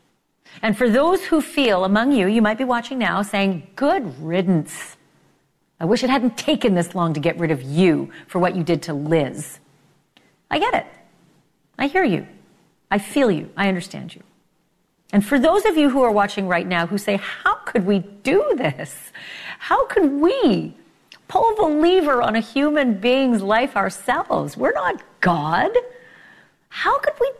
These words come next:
do that? What does it mean to be pro-life? You can't just be pro some life.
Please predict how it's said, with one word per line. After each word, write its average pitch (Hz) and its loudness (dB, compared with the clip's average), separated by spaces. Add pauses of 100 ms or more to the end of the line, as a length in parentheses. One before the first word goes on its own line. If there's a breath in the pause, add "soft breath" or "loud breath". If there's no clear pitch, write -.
(140)
do 339 4 (100)
that? 180 0
What 311 2
does 508 0
it 539 0
mean 302 2
to - 0
be 277 0
pro-life? 247 -6 (160)
You - -6
can't - -6
just - -2
be 220 2
pro 208 -2
some 233 -6
life. 170 -10